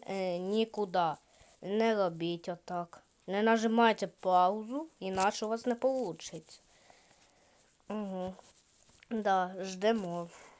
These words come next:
Ми поки ждемо. Осталось уже п'ять секунд. У вас є чотири секунди, щоб поставити лайк. П'ять секунд. Так що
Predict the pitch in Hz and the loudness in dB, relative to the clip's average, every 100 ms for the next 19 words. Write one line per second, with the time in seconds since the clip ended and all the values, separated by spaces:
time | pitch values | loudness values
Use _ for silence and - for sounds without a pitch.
0 | _ _ _ - - _ _ _ _ - | _ _ _ -20 -20 _ _ _ _ -20
1 | _ - - _ _ _ _ - - - | _ -20 -20 _ _ _ _ -20 -20 -20
2 | - _ - - - 175 175 196 247 285 | -20 _ -20 -20 -18 -12 -6 -2 0 0
3 | 202 180 190 208 226 - - - - - | -2 -2 2 2 0 -12 -20 -20 -20 -6
4 | 220 190 214 202 254 262 240 190 190 233 | -4 -2 -4 8 10 10 6 4 2 2
5 | - - - - _ - 190 - 226 233 | -2 -14 -18 -20 _ -4 2 8 10 8
6 | 226 208 196 - 202 - 208 202 180 160 | 6 0 2 4 4 4 0 0 -4 -6
7 | 156 - _ _ _ 202 240 311 311 294 | -8 -14 _ _ _ 6 12 12 10 6
8 | 285 - 247 277 269 226 285 311 320 202 | 6 4 4 4 2 -2 -2 -2 -4 -2
9 | 190 - 240 220 - 185 156 - - _ | -4 2 4 4 4 0 0 -4 -20 _
10 | - - - - - - - 233 277 - | -20 -20 -20 -20 -20 -6 10 10 10 6
11 | 254 254 214 170 151 - _ - 185 - | 4 4 0 0 -2 -14 _ -10 -10 -8